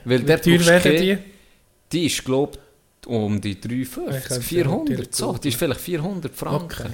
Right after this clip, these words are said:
Speaker 2: ja.
Speaker 1: Und da brauchst du kein Fernsehen, du brauchst kein, kein s-, P C, du brauchst kein P S, du brauchst nichts.
Speaker 2: Ja, aber ich bin dann eher der, wenn du dann siehst, was die V-R-Brille jetzt von dir kann, und dann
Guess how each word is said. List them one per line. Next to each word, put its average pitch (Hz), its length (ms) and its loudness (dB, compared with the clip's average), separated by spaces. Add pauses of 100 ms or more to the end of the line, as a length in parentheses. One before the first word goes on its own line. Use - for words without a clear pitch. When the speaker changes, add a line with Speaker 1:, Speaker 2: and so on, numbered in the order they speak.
(120)
Speaker 2:
ja. 139 180 -8
Speaker 1:
Und 135 160 2
da 180 60 8
brauchst 156 280 0
du - 180 -2
kein 131 220 0
Fernsehen, 196 540 0
du 180 100 -2
brauchst 117 380 -6
kein, 110 420 -4 (200)
kein 113 320 -4
s-, - 480 -10
P 180 300 2
C, 196 180 -2
du 156 100 -4
brauchst 117 240 -4
kein 120 160 -6
P - 220 0
S, 165 240 0
du 151 60 -4
brauchst 135 260 -2
nichts. 135 180 6
Speaker 2:
Ja, 131 140 -2
aber 147 340 0
ich 165 140 -4
bin 156 120 0
dann 151 180 0
eher 156 400 0
der, 156 680 -4 (680)
wenn 147 180 2
du 143 60 -2
dann 147 180 2
siehst, 147 640 2
was 151 360 0
die 165 180 2
V-R-Brille 156 720 2
jetzt 147 180 -4
von 135 160 -4
dir 156 260 0
kann, 143 520 -4 (560)
und 147 180 -2
dann 139 180 0